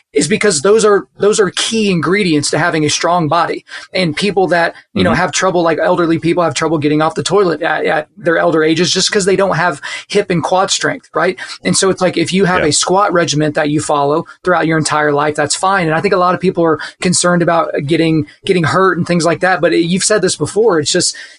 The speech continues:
Speaker 1: you know, if you have too much weight on the bar, you're probably gonna hurt yourself. It's not the exercise that's hurting you. It's your bad form,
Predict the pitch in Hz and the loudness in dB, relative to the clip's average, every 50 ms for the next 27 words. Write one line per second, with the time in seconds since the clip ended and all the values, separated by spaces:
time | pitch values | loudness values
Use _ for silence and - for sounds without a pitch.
0 | _ _ - 196 202 196 185 185 175 - - 226 233 - - - 226 226 208 - | _ _ 0 0 2 4 4 2 2 2 2 0 0 2 0 0 0 0 0 0
1 | - 156 196 208 214 196 175 165 143 - 202 214 202 170 151 151 151 - 214 226 | 0 2 2 2 4 2 2 2 2 2 2 2 2 2 2 0 0 0 0 2
2 | 208 180 170 165 151 165 156 156 143 214 - 349 320 - - - - - - - | 2 2 2 2 2 0 0 0 2 0 0 0 0 -2 -2 -2 -2 -4 -4 -6
3 | _ _ _ _ _ - - 180 - - 202 208 226 214 - 185 170 151 165 190 | _ _ _ _ _ -4 -4 -2 0 0 2 0 0 0 0 0 2 2 2 0
4 | - - 226 214 - - 165 151 147 147 139 - 151 147 - 180 190 185 165 147 | 0 0 0 0 0 0 0 0 0 0 0 0 -2 -2 0 0 0 0 0 0
5 | 147 147 143 143 - 143 - - 151 - 156 156 170 180 160 - - 175 160 160 | 0 0 0 0 -2 -2 -2 -2 -2 0 0 0 0 0 -2 -2 -2 0 0 2
6 | 165 160 165 | 2 2 0